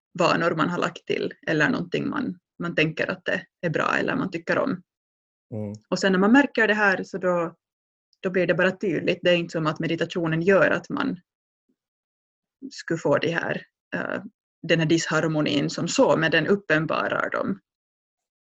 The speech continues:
Speaker 1: Och det här leder mig vidare till att tänka på någonting som en kursdeltagare en gång sa till mig, eh, den här kursdeltagaren pratade om en,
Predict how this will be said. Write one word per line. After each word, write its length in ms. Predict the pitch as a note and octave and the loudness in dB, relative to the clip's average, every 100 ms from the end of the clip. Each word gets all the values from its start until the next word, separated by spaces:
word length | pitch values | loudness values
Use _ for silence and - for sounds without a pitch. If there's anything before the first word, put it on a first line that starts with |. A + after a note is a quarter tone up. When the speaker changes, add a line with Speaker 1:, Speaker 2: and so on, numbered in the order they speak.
| _ - | _ 0
Speaker 1:
Och 360 | F3 E3 - - _ _ _ | 4 4 2 -4 _ _ _
det 140 | - F3+ | -2 2
här 120 | F#3+ | 6
leder 300 | F#3+ D#3+ E3+ | 6 6 6
mig 200 | F#3+ G#3 | 6 4
vidare 300 | F3 E3 E3 | 4 2 2
till 120 | D#3+ | 0
att 120 | E3 | 0
tänka 260 | E3 D#3+ D#3+ | -2 -2 -2
på 120 | E3 | -2
någonting 420 | D#3 D3+ - C#3+ | 0 0 0 -2
som 400 | E3 E3+ D3 - - - | -2 0 0 -2 -8 -8
en 260 | E3 - - _ - | -6 -6 -8 _ 0
kursdeltagare 840 | F#3+ - D#3+ - E3+ - F3 E3 | 0 2 2 2 0 -2 0 0
en 100 | D#3+ | 0
gång 160 | D#3+ E3 | -2 -2
sa 200 | E3 D#3 | 0 0
till 160 | D#3+ | 0
mig, 340 | D3+ - E3 - _ _ _ _ _ _ _ E3+ | 0 0 -2 -8 _ _ _ _ _ _ _ -4
eh, 340 | D#3+ D3+ - - - | 0 0 -2 -6 -6
den 100 | D#3+ | -6
här 80 | D#3+ | -2
kursdeltagaren 840 | E3+ D#3+ - D#3 D#3 D#3 D3+ D#3+ | -2 -2 2 2 2 0 0 -2
pratade 420 | D#3+ F3 D#3+ D#3 | 2 0 2 0
om 100 | D#3+ | 2
en, 220 | C2+ - | 0 -2